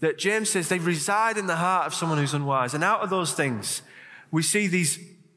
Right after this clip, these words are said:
other things that come out of that, just birthed out of that. So, so we see arrogance, dishonesty,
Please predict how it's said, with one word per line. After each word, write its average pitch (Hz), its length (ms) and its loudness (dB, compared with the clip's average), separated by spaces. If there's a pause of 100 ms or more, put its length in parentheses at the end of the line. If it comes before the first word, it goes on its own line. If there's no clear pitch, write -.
(540)
other 196 180 2
things 196 280 0
that 175 120 0
come 190 440 0
out 196 200 2
of 170 80 -8
that, 147 200 0
just 151 180 -6
birthed 180 320 0
out 180 160 2
of 156 80 -2
that. 120 180 2
So, 156 220 0 (400)
so 180 200 2
we 165 140 2
see 175 240 0
arrogance, 185 800 0 (380)
dishonesty, 180 760 2